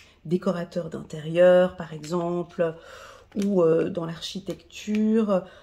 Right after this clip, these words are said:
euh, tout ce qui touche l'ameublement ou le mobilier. Je vous vois aussi peut-être, euh, relooker, bah, bah, c'est le ménage de printemps en fait, hein,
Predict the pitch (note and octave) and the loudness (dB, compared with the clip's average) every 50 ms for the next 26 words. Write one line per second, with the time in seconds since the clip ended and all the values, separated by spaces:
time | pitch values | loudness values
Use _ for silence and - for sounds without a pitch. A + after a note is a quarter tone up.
0 | _ _ - - F3 F3 F3+ - - - - - - _ _ _ - - A3+ A3 | _ _ -4 -2 -2 -2 -4 -8 -16 -20 -20 -20 -20 _ _ _ -14 -10 -10 -10
1 | - - - F#3+ - - - A3 A3+ G#3 - - - F3+ - - - D#3+ E3 E3 | -8 -8 -10 -10 -8 -4 -2 -2 -2 -2 -4 -6 -4 -2 -2 -2 -2 -4 -4 -4
2 | E3 D#3+ D#3+ D#3 D#3 F3 F3+ F3 F3+ F#3 F3+ F#3+ F#3+ F#3+ F#3 F3+ D#3+ D#3 D#3 D#3+ | -4 -4 -6 -4 -4 -4 -4 -2 -2 0 0 2 2 2 0 0 -2 -4 -4 -6
3 | D#3 D#3 F3 E3+ D#3+ E3 E3 F#3 F#3 G#3 C#4+ - - - _ - - - - _ | -6 -8 -8 -10 -8 -4 -2 0 0 0 0 -4 -8 -20 _ -20 -20 -20 -18 _
4 | - - F3 E3+ E3+ G3 G3+ F3+ G3+ G3 G3+ G#3+ G#3 - - A3 G#3+ - G3 F#3 | -10 -8 -6 -6 -4 -4 -2 0 0 0 0 -2 -2 -4 -6 -6 -6 -6 -6 -4
5 | - - F3+ F3+ F#3 F3+ - - - F#3 E3 E3 - - - _ _ - - - | -2 0 0 0 0 -4 -6 -8 -10 -8 -8 -8 -10 -14 -20 _ _ -14 -12 -12
6 | - - _ - - - D#3 F3 G3 F#3+ G3+ F#3+ - - - G3 F#3+ G#3 A3+ A3 | -12 -14 _ -10 -10 -6 -2 -2 0 0 -2 -4 -8 -6 -4 -2 0 0 -2 -2
7 | A3 - - - - - - - - - - - D#3 C#3 C#3+ D3 E3+ G3 F#3+ - | -6 -10 -10 -10 -12 -12 -8 -6 -6 -4 -2 -2 -2 -2 -2 -2 -2 -4 -6 -6
8 | C#3 - - B2 C3 - F#3+ G3 - - - - - - - - - | -10 -10 -10 -12 -10 -8 -10 -10 -10 -10 -10 -10 -10 -8 -10 -12 -12